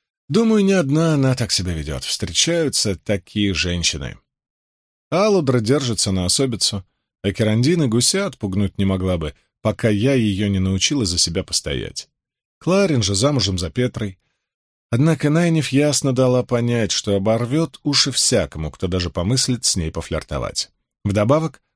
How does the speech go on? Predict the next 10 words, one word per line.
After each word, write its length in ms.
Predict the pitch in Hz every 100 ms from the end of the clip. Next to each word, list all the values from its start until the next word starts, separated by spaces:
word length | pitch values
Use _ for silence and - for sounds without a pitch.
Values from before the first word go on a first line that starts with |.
| _
она 180 | 135 190
извинилась 480 | 185 147 127 135 127
перед 220 | 104 90
Лотелли. 560 | 90 85 110 113 92 - _ _ _ _ _ _
Поэтому 360 | 160 180 139
я 160 | 123 120
надеюсь, 680 | 104 92 165 90 - - -
что 180 | - 95
все 240 | - 285
уладится». 580 | 85 60 53 - -